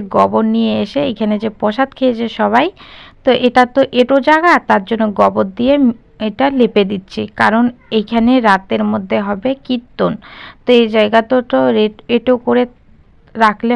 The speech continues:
হবে না, তার জন্য এই জায়গাটা এই যে ঝাড়ু দিয়ে একদম সিম্পলভাবে লেপে দিলাম। তারপরে চান টান করে নিলাম। চান টান করে এই যে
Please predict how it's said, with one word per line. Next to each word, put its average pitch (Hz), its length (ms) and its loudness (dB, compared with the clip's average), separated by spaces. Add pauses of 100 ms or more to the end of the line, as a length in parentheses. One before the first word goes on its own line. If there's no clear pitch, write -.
হবে 202 320 0
না, 330 80 2 (580)
তার 220 160 2 (100)
জন্য 226 180 -2 (160)
এই 214 140 -2
জায়গাটা 208 360 -2 (100)
এই 220 120 -2
যে 214 60 -2 (120)
ঝাড়ু 202 300 -2 (140)
দিয়ে 269 160 0 (240)
একদম 202 300 -4 (120)
সিম্পলভাবে 214 600 -4 (500)
লেপে 190 300 0
দিলাম। 196 220 -4 (540)
তারপরে 240 360 2 (160)
চান 226 180 4 (100)
টান 240 140 2 (180)
করে 233 220 2 (120)
নিলাম। 233 260 2 (140)
চান 240 240 2
টান 233 120 2 (100)
করে 240 220 0
এই 214 100 -4
যে 240 80 -2